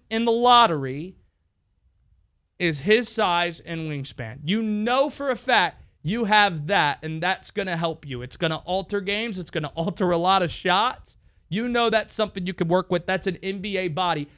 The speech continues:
It might be the most reliable thing in that draft. So I could see what Mitch Kupchak likes. And we'll talk to Mitch about it tomorrow. And if it ends up being Wiseman, I'm sure it's gonna be a really interesting discussion.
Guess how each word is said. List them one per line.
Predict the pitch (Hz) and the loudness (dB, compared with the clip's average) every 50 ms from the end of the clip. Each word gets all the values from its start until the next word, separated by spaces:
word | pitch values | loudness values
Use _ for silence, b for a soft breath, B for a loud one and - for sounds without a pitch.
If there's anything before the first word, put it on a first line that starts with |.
| b - | b -6
It | 180 175 | -6 -4
might | 190 196 208 202 | -2 -2 -2 -2
be | 208 214 | -2 -4
the | 185 202 | -4 -4
most | 180 180 175 175 170 - | -2 -2 -2 -2 -2 -4
reliable | 190 170 160 156 156 156 156 156 165 | -4 -4 -2 0 0 -2 -2 -4 -6
thing | - - 147 143 | -8 -8 -8 -8
in | 143 143 | -6 -6
that | 147 147 160 | -6 -6 -4
draft. | 190 285 302 220 b b b b | -2 0 0 0 b b b b
So | _ - 214 220 | _ 2 4 6
I | 247 | 6
could | 240 - 196 160 | 4 4 -2 -2
see | - - - - 349 381 359 240 185 160 190 - - - _ _ _ _ _ _ _ _ - | -2 -2 2 4 4 4 4 4 0 -2 -4 -8 -12 -18 _ _ _ _ _ _ _ _ -2
what | 160 180 208 190 - | 4 4 4 4 4
Mitch | 175 175 196 214 247 240 - - - - | 2 4 6 8 8 6 6 0 -8 -2
Kupchak | - 220 208 - - - - 185 180 165 - - - | 0 0 0 0 -4 -6 -2 -2 -2 -2 -2 -8 -12
likes. | 156 143 139 117 - - - _ _ - - _ _ _ _ _ | -8 -8 -8 -8 -8 -12 -18 _ _ -20 -20 _ _ _ _ _
And | - 208 | -4 -2
we'll | 240 269 | -2 -2
talk | 262 - 285 302 320 311 - | 0 2 2 2 2 0 -2
to | 285 | -8
Mitch | 233 226 277 247 - 269 | -10 -8 -10 -10 -8 -8
about | 240 214 254 254 262 | -4 0 0 0 0
it | 254 254 - | 0 -4 -6
tomorrow. | 254 214 269 277 254 196 | -6 -2 0 0 2 2
And | 160 147 | 2 0
if | 151 - | -2 -4
it | 190 - | -6 -4
ends | 226 233 226 240 | -4 -2 0 -2
up | 240 - | -2 -2
being | 247 240 247 247 233 | -2 -2 -2 0 0
Wiseman, | 226 233 240 262 254 220 220 277 - | 0 0 0 -2 -2 -4 -4 -6 -6
I'm | - 185 185 | -4 -6 -6
sure | - - 226 226 | -2 0 2 2
it's | 233 220 - | 2 0 -4
gonna | - 233 226 | -4 -2 -2
be | 220 226 220 | 0 2 2
a | 220 | 2
really | 214 220 220 226 214 | 2 2 0 0 -2
interesting | - - 214 - 220 208 - - 226 185 | -4 -6 -8 -8 -10 -12 -10 -10 -10 -8
discussion. | 180 202 - - 285 285 277 - - 151 127 - | -8 -8 0 2 4 4 4 2 -2 -8 -10 -10